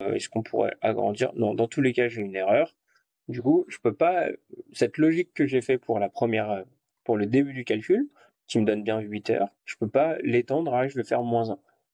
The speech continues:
Parce que là, c'est des heures, euh, alors que là, c'est des unités, des nombres entiers, ou des nombres décimaux d'ailleurs.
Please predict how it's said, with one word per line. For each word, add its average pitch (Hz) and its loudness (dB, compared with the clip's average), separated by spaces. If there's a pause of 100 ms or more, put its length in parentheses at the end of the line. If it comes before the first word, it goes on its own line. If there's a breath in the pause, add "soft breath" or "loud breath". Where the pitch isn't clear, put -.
(120)
Parce - -6
que 131 2
là, 143 2
c'est 127 -4
des 101 0
heures, 214 -2 (920)
euh, 101 -4
alors 98 0
que 110 -2
là, 123 2
c'est - -2 (180)
des 113 2
unités, 147 0 (240)
des 104 0
nombres 139 4
entiers, - -4 (640)
ou - -4
des 90 -2
nombres 120 2
décimaux 113 0
d'ailleurs. - -10